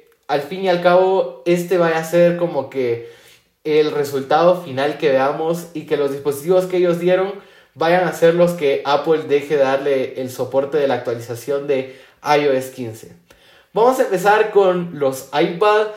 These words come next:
y qué iPad van a actualizar a iPad O S quince.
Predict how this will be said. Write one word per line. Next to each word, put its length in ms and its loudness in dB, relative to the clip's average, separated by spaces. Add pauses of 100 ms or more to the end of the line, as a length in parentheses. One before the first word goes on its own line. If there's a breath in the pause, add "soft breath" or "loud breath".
(200 loud breath)
y 460 -4
qué 220 6
iPad 220 0
van 160 0
a 60 2
actualizar 540 0
a 400 0
iPad 280 0
O 40 0
S 180 -4
quince. 540 -14